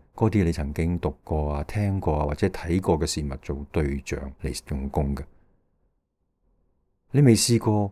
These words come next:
如實觀察自己嘅實相，自己本來嘅樣。喺身體當中，實相就係不斷咁變化，每一件事都唔係永恆咁不變嘅。呢種對於事物無常變化嘅體驗呢，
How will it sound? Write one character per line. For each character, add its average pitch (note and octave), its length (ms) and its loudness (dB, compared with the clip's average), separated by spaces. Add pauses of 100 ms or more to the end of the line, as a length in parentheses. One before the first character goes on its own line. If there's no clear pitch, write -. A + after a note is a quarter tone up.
(160)
如 F#2 120 2
實 F2+ 260 2
觀 D3 240 2
察 G#2 180 0
自 - 240 -4
己 A2 240 0
嘅 D#2+ 100 -6
實 - 120 -4
相， - 260 -6 (400)
自 A#2+ 140 2
己 D#3+ 160 6
本 A#2 260 4
來 - 160 0
嘅 C#2 180 -4
樣。 C2 140 -8 (520)
喺 F2+ 280 2
身 B2 160 4
體 D#2+ 140 0
當 F2+ 180 0
中， F#2+ 340 -2 (300)
實 A2+ 140 2
相 B2 320 4
就 A#2 80 2
係 F#2+ 140 0
不 - 120 0 (160)
斷 D2+ 160 0
咁 D2 200 -4
變 - 160 -8
化， - 280 -6 (540)
每 G#2 140 8
一 - 20 8
件 F2+ 160 4
事 D2 520 0
都 G#2+ 180 8
唔 F#2 300 4
係 D2 200 0
永 D#2 360 2
恆 C#2+ 300 -2
咁 D2 160 -6
不 - 120 -2 (100)
變 C2+ 260 0
嘅。 B1+ 140 -2 (560)
呢 E3 100 8
種 D3+ 180 10
對 B2+ 140 8
於 C#3 140 6
事 F2+ 260 0
物 E2 160 2 (100)
無 D2 200 0
常 D#2 320 -2
變 F2 260 0
化 E2+ 280 -4
嘅 E2+ 120 -4
體 D#2 400 -4
驗 D2+ 100 -6
呢， D2 240 -4